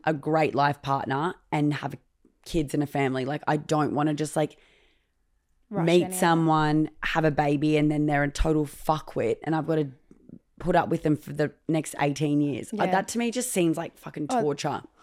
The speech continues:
Speaker 2: it is a nightmare. And I think a lot of people do do that. They end up having a kid with the wrong person 'cause they're so desperate to have a kid. And that was my fear. That was part of the reason I froze my eggs as well.
Speaker 1: Mm.
Speaker 2: I th-, feel like it's like, people say, you know, it's not,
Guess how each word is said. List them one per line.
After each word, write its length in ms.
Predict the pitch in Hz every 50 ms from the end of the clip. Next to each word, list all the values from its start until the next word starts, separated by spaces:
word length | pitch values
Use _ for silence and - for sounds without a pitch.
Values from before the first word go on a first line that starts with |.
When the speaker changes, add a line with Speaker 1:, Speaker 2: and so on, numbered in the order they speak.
| - _ _ _ _ _ _ _
Speaker 2:
it 180 | - 214 208 - - -
is 180 | 214 208 190 202
a 60 | 196
nightmare. 460 | 196 185 185 - - - 208 110 135
And 80 | 165 180
I 60 | 185
think 180 | - 202 190
a 40 | - 196
lot 160 | 190 185 180
of 60 | 180
people 200 | 196 185 180 185
do 460 | 175 - 175 175 180 180 180 185 190 - _ _ _ _ _ _ _ _ _ _
do 160 | - 196 214 240
that. 260 | 214 - 82 98 - -
They 160 | 196 180 170
end 160 | 175 175 180
up 240 | 175 151 - - _ _ _ _ _ _ _ _ _ _ - -
having 300 | 196 185 160 175 175 160
a 60 | 170
kid 180 | - 185 175
with 100 | 175 175
the 80 | - 175
wrong 180 | 170 165 165 170
person 320 | - 170 170 175 - 175
'cause 100 | 170 180
they're 80 | 190 170
so 160 | - 185 170
desperate 320 | 170 170 160 170 - - -
to 60 | 190
have 100 | 180 160
a 40 | 175
kid. 180 | - - 175 147
And 220 | 165 190 190 185
that 120 | 190 -
was 120 | - 214 -
my 180 | 190 175 175
fear. 160 | 180 - 175 156 -
That 120 | 175 165
was 140 | 147 180 -
part 160 | - - 180
of 40 | 170
the 60 | 170 165
reason 220 | 160 175 - 175
I 100 | 170 180
froze 280 | - - 190 185 185 185
my 120 | 165 165
eggs 140 | 175 - -
as 100 | - -
well. 180 | 190 190 - _ _ _ -
Speaker 1:
Mm. 400 | 160 202 220 202 170 147 143 135 - - - -
Speaker 2:
I 120 | 180 190
th-, 120 | - 220 -
feel 140 | - 208 202
like 160 | 196 202 - -
it's 160 | - - -
like, 240 | 185 185 - - _ _ _ _ _ _ _ - -
people 300 | - 208 196 - 233 220
say, 340 | - - 185 190 180 170 165
you 80 | 170 175
know, 120 | 185 180
it's 160 | 175 202 -
not, 300 | 214 196 190 180 - -